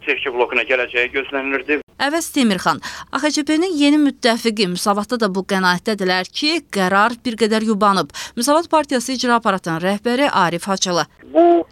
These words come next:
Speaker 3: əhval-ruhiyyə hələ bundan səkkiz ay nümayiş etdirilsəydi, yəni Xalq Cəbhəsi Partiyasının Müsavat Partiyasına qarşı loyal münasibəti indi yox, əvvəlki dövrdə olsaydı, təbii ki, biz müəyyən, e, yol keçə bilərdik. Duyu ilə əməkdaşlıq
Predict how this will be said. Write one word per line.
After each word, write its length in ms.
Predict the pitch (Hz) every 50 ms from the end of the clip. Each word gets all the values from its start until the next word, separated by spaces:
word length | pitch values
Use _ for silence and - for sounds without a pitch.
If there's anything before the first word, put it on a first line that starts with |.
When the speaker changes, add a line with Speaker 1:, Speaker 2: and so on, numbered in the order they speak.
| _ - -
Speaker 3:
əhval-ruhiyyə 880 | 135 127 127 139 151 143 139 139 139 139 127 127 135 139 139 147 151 156 147
hələ 260 | 135 131 135 139 139 135 131 - - - -
bundan 360 | 127 127 127 131 131 127 127 -
səkkiz 360 | - 131 123 - - 151 123 131
ay 200 | 135 127 120 113 - - _ -
nümayiş 380 | 120 127 127 127 131 131 - - 120 113
etdirilsəydi, 800 | - - 120 120 117 - - 127 127 123 120 117 120 117 117 120
yəni 300 | 120 120 117 120 117 117 113 -
Xalq 180 | 120 113 -
Cəbhəsi 300 | 113 - 120 113 - 123 - -
Partiyasının 640 | 123 120 - - 123 117 107 - - 113 117 113 113
Müsavat 300 | - - - - - -
Partiyasına 500 | 123 120 107 117 113 110 117 120 120 120
qarşı 480 | 120 120 117 117 - - 123 123 123 113 - - - - - - - -
loyal 420 | 127 127 131 135 139 139 135 131 120 127
münasibəti 720 | 127 127 123 117 120 - 123 117 123 123 117 - - 131
indi 380 | 127 123 131 127 127 131 139 139
yox, 200 | 135 131 123 - - - - - - 127
əvvəlki 460 | 131 127 135 135 131 - - 160 143
dövrdə 320 | 135 135 127 123 123 120 131 131
olsaydı, 300 | 127 123 - 156 185 - -
təbii 300 | 226 226 226 247 226 -
ki, 80 | 170 151 143
biz 80 | 135 127 135 139
müəyyən, 440 | 135 131 135 135 135 131 123 120 -
e, 120 | 95 117 120 120 120 127
yol 140 | 156 170 165 -
keçə 240 | 160 156 - 156 147 143
bilərdik. 580 | 143 151 147 143 139 123 139 139 139 135 - - _ - - -
Duyu 240 | 123 131 143 156 170
ilə 160 | 165 165 165 156
əməkdaşlıq 580 | 151 151 143 - - 143 139 - - 113 -